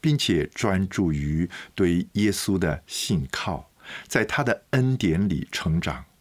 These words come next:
而那恩典毫无疑问的就是要救赎并改变我们的恩典。A W Tozer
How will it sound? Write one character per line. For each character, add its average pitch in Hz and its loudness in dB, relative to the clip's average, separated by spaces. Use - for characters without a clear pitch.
而 147 2
那 170 4
恩 180 4
典 160 0
毫 78 -2
无 95 0
疑 92 0
问 160 2
的 - -8
就 170 4
是 143 2
要 120 2
救 131 2
赎 87 -2
并 98 2
改 78 0
变 107 2
我 85 0
们 76 0
的 98 -2
恩 90 0
典。 80 -4
A 123 4
W 101 0
Tozer 80 -2